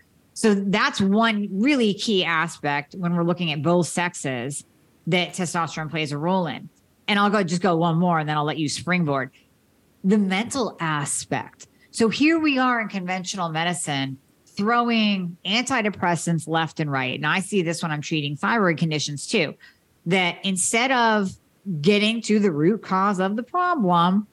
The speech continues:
let's just Band-Aid it with an antidepressant, an anti-anxiety medication, a sleeping pill. And if we just looked at testosterone levels in both males and females, we're going to see a direct correlation most of the time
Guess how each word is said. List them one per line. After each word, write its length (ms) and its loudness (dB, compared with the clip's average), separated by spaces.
let's 320 -4
just 400 -2
Band-Aid 640 2
it 280 0
with 160 0
an 80 -2
antidepressant, 640 -2
an 100 -4
anti-anxiety 920 0
medication, 600 -6
a 60 -10
sleeping 480 -4
pill. 320 -2
And 140 2
if 160 0
we 160 2
just 380 2
looked 440 -2
at 420 0
testosterone 800 2
levels 600 -2
in 180 0
both 220 2
males 260 -2
and 140 -8
females, 560 -4
we're 200 4
going 200 2
to 60 2
see 220 0
a 40 4
direct 400 0
correlation 920 -2
most 320 4
of 60 -4
the 80 -4
time 500 -2